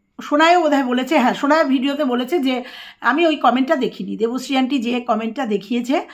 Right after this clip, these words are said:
আমি সেই কমেন্টটা, আহ, মন্দিরার, আহ, কমেন্ট বক্সে দেখিনি। এটা গট আপ ধরে নিলাম, আমি প্রমাণ দেবো তোমাদের, ধরে নিলাম এটা গট আপ, ধরে নিলাম মন্দিরা কাউকে দিয়ে, পরিচিত কাউকে দিয়ে কমেন্ট করিয়েছে,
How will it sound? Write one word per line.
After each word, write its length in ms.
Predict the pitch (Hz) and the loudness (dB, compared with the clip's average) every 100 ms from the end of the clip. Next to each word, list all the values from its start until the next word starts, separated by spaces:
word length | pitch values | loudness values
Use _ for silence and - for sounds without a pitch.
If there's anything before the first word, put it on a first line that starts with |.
| - _ | -20 _
আমি 200 | 269 311 | 0 0
সেই 200 | - 240 | 0 -2
কমেন্টটা, 520 | 240 233 240 254 302 | 0 -2 -2 2 4
আহ, 480 | 349 - - _ 208 | 2 -2 -18 _ -6
মন্দিরার, 680 | 226 240 269 285 339 349 - | 0 2 4 4 4 2 -4
আহ, 80 | 214 | -2
কমেন্ট 280 | 220 233 254 | -2 0 -2
বক্সে 220 | 262 330 | -2 -4
দেখিনি। 340 | 220 220 294 | -4 -2 -2
এটা 140 | 285 185 | -2 -8
গট 220 | 226 - | -14 -18
আপ 120 | - _ _ _ _ _ _ _ _ _ _ _ _ _ - | -20 _ _ _ _ _ _ _ _ _ _ _ _ _ -6
ধরে 260 | 240 330 359 | 0 2 4
নিলাম, 380 | 330 330 339 339 | 6 6 4 2
আমি 180 | 359 | -2
প্রমাণ 360 | 403 349 392 381 | 0 2 2 2
দেবো 160 | 254 214 | -2 -4
তোমাদের, 320 | 190 185 - _ _ _ _ 196 | -6 -12 -16 _ _ _ _ -2
ধরে 300 | 247 339 403 | 2 4 4
নিলাম 380 | 392 359 349 349 - - _ - - - - | 4 4 4 2 -6 -20 _ -20 -20 -12 -4
এটা 300 | 605 453 262 | -2 0 2
গট 240 | 269 254 294 | 2 4 4
আপ, 160 | 254 - - _ _ _ _ _ _ | 4 0 -14 _ _ _ _ _ _
ধরে 240 | 330 392 381 | 2 2 4
নিলাম 320 | 339 330 330 | 4 4 2
মন্দিরা 360 | 277 277 294 | 0 2 2
কাউকে 320 | 294 254 247 262 | 4 0 0 0
দিয়ে, 360 | 262 269 277 - - - | 2 2 -2 -10 -14 -2
পরিচিত 400 | 247 294 302 285 | 0 0 -2 -2
কাউকে 380 | 240 240 262 | 2 0 0
দিয়ে 400 | 247 269 277 - - | -2 0 0 -2 -2
কমেন্ট 320 | 240 311 - | 2 0 -2
করিয়েছে, 420 | 202 190 - | -8 -8 -12